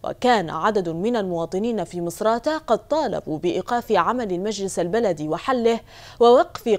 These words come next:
قراراته فورا بسبب مشاركته في حوار الصخيرات وذهاب وفد منه إلى دولة الإمارات العربية المتحدة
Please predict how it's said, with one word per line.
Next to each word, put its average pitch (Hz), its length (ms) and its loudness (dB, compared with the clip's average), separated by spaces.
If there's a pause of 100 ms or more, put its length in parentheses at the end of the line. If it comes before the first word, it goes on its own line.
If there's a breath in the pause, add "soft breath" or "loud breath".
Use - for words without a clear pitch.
قراراته 233 680 0
فورا 214 560 0 (300 loud breath)
بسبب 180 500 2
مشاركته 220 1000 -2
في 196 140 0
حوار 226 320 0
الصخيرات 208 760 0 (320 loud breath)
وذهاب 196 500 0
وفد 220 260 -2
منه 262 400 0
إلى 160 260 -2
دولة 240 360 2
الإمارات 220 560 -4
العربية 220 680 -2
المتحدة 202 800 -2